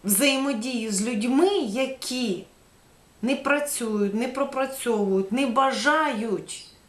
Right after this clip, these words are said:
власного розвитку, і ви залишаєтеся на їхньому рівні, хоча у вас є потенціал. Ви повинні відсікти спілкування з даними людьми.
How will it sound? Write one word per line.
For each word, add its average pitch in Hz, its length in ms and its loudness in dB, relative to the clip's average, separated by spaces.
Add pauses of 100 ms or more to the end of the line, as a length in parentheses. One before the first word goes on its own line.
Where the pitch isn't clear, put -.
(520)
власного 269 720 2
розвитку, 185 840 -2
і 294 120 6
ви 349 320 6
залишаєтеся 240 1160 2
на 233 120 2
їхньому 220 600 -2
рівні, 196 320 2
хоча 226 460 0
у 226 80 -2
вас 233 240 -2 (100)
є 208 140 -4
потенціал. 190 680 -4 (920)
Ви 233 200 6
повинні 440 500 2
відсікти 320 960 0
спілкування 214 680 -2
з 185 80 -6
даними 185 380 -4
людьми. 175 360 -10